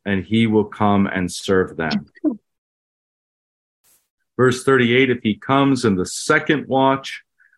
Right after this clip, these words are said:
which, uh, well, let's cover that in a minute. "If he comes in the second watch or in the third and finds them awake," same idea, watchful,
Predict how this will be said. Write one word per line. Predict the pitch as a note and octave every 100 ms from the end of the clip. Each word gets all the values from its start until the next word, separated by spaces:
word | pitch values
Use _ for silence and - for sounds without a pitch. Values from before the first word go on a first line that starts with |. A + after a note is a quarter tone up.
| _ _ _
which, | A#2+ A#2 - - -
uh, | G#2 G2+ F#2 E2 - _ _ _ _ _ _
well, | B2 B2
let's | B2+ B2+
cover | A#2+ F#2+
that | F#2 E2+
in | E2
a |
minute. | E2 D2+
"If | - -
he |
comes | G#2 D3 C#3
in | A#2+
the | G#2+
second | - D#3 C#3 A#2+
watch | A#2+ A#2+ A#2+ -
or | A#2 A#2+
in | A#2
the | G2 -
third | C3+ C3 C3 B2+ - _ _ _ _ -
and | F2
finds | - A#2+ B2 B2 G2+
them | A2+ G#2
awake," | F2 G2+ B2+ B2+ - - _ _
same | - A#2+ A2
idea, | G2 G2+ F#2+
watchful, | F2 F#2+ G#2 - - G#2+ G#2